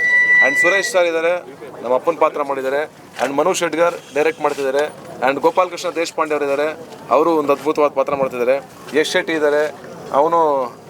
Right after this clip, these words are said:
ನೆಗೆಟಿವ್ ಕ್ಯಾರೆಕ್ಟರ್ ಮಾಡ್ತಿದ್ದಾನೆ. And ಅದಾದ್ಮೇಲೆ ಲವಿತ್ ಅವರು ನಮ್ಮ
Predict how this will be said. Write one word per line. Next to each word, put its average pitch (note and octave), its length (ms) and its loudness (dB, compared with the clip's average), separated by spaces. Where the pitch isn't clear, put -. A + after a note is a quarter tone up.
ನೆಗೆಟಿವ್ D3+ 320 0
ಕ್ಯಾರೆಕ್ಟರ್ D3 340 -2
ಮಾಡ್ತಿದ್ದಾನೆ. B2 580 -6
And B2 100 2
ಅದಾದ್ಮೇಲೆ D#3 360 4
ಲವಿತ್ E3+ 320 0
ಅವರು F3 140 2
ನಮ್ಮ D#3 220 -4